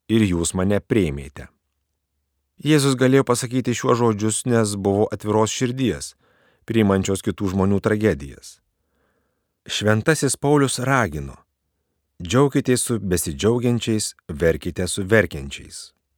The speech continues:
Kai širdis pasirenka tokį požiūrį, ji geba susitapatinti su kitu,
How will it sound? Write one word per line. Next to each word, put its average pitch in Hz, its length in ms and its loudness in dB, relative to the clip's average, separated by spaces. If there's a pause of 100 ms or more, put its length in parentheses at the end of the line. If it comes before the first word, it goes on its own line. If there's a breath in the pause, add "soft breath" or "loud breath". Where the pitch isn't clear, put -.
(480)
Kai 123 160 0
širdis 143 420 0
pasirenka 131 640 0
tokį 123 320 -2
požiūrį, 117 540 -2 (640)
ji 135 180 -2
geba 127 360 2
susitapatinti 110 960 -2
su 107 160 -4
kitu, 90 340 -6